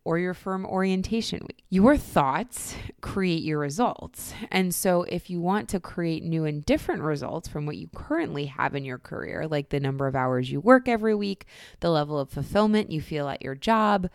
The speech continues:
the frequency with which you're speaking up in client meetings, the number of deals you're sourcing, the advancement opportunities you're creating for yourself at work, you have to learn how to think and believe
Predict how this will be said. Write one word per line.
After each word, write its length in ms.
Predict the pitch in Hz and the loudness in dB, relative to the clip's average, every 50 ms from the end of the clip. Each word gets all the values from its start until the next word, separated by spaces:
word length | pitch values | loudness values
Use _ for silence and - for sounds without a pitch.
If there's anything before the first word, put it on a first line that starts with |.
| _ - - _ _ _ _ | _ -20 -20 _ _ _ _
the 80 | - 147 | -10 -10
frequency 580 | - - - 202 196 - 208 196 180 - 202 190 | -6 -2 0 0 2 2 2 0 0 -2 -4 -4
with 200 | 180 175 - 165 | -4 -4 -4 -4
which 180 | 165 151 - | -6 -4 -4
you're 80 | 156 147 | -6 -6
speaking 420 | - - - 156 147 156 151 143 | -6 -8 -8 -8 -8 -8 -8 -6
up 140 | 147 147 - | -6 -6 -6
in 140 | 151 143 143 | -6 -8 -8
client 340 | - - - 135 139 - - | -8 -10 -8 -8 -8 -6 -2
meetings, 640 | 165 202 220 233 226 226 220 214 208 202 196 - - - - - - _ _ - | 0 2 2 4 2 2 0 0 -2 -6 -8 -8 -12 -20 -20 -20 -20 _ _ -8
the 100 | - 151 | -6 -4
number 320 | 151 151 151 151 151 156 | -4 -4 -4 -2 -2 -4
of 160 | 151 139 139 - | -4 -4 -4 -2
deals 380 | 226 226 233 226 226 220 202 | 2 4 4 4 4 2 0
you're 120 | 208 208 196 | -4 -6 -6
sourcing, 720 | - - 190 190 190 180 - 196 185 185 185 180 185 - - | -6 -6 -6 -6 -6 -8 -8 -8 -8 -6 -8 -8 -12 -12 -10
the 120 | - 123 | -8 -6
advancement 600 | 135 139 139 156 185 196 208 202 - 226 220 214 | -6 -4 0 2 4 4 2 2 -2 -4 -4 -2
opportunities 680 | 214 208 - 196 190 - - 190 180 180 180 175 170 165 | -4 -4 -4 -6 -6 -2 -2 0 0 0 0 -2 -2 -2
you're 120 | 165 156 | -4 -4
creating 480 | 156 - - 156 156 180 185 190 185 180 | -6 -6 -4 -2 0 2 2 0 0 0
for 120 | - 185 | 0 0
yourself 460 | 170 170 165 160 - 160 151 156 151 | 2 2 0 0 0 -2 -2 0 0
at 160 | 160 151 - - | -2 -2 -2 -2
work, 380 | 156 151 147 147 147 - - - - - - - - _ _ _ _ | -4 -2 -2 -2 -4 -6 -10 -20 -20 -20 -20 -20 -20 _ _ _ _
you 160 | 170 180 170 | -2 -2 -2
have 500 | - - - 180 180 180 190 175 - - | -2 -2 -4 -4 -2 -2 -2 -2 -4 -8
to 260 | - - 220 208 202 | -6 -4 -2 -2 -2
learn 680 | 190 175 156 151 151 147 143 139 139 139 147 170 196 208 - _ _ _ _ | -2 -4 -4 -4 -2 -4 -4 -4 -6 -4 -4 -4 -6 -6 -10 _ _ _ _
how 420 | - - - - 175 175 180 180 | -20 -14 -6 -2 0 2 2 2
to 320 | 175 - - - 190 180 175 | 0 -2 -6 -6 -6 -6 -6
think 520 | - - - 147 143 147 160 160 - - - - | -8 -8 -8 -6 -6 -6 -6 -8 -10 -12 -10 -6
and 220 | 160 151 147 147 143 | -4 -4 -4 -4 -4
believe 560 | 151 147 139 135 139 139 135 139 139 135 | -6 -6 -6 -6 -8 -6 -6 -6 -8 -8